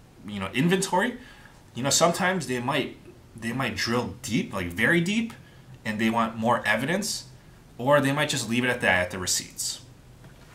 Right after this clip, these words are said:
You know, for example, if you're gonna be claiming travel expenses, and that's a category that they're auditing, even if you show the airline purchase, the tickets,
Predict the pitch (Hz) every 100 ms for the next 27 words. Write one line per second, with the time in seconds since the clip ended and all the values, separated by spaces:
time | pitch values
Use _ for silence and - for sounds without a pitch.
0 | - 143 151 156 131 135 113 101 - 117
1 | 131 131 135 135 123 113 139 120 113 -
2 | 156 170 131 95 - - - - - -
3 | 107 95 - 76 - - - 107 101 104
4 | - 120 113 - - - 117 120 117 110
5 | 101 107 90 82 95 117 151 185 - -
6 | - - - - - 160 170 196 190 -
7 | 180 139 - 113 127 135 143 135 131 131
8 | - 127 123 127 - - - - 120 123
9 | - - -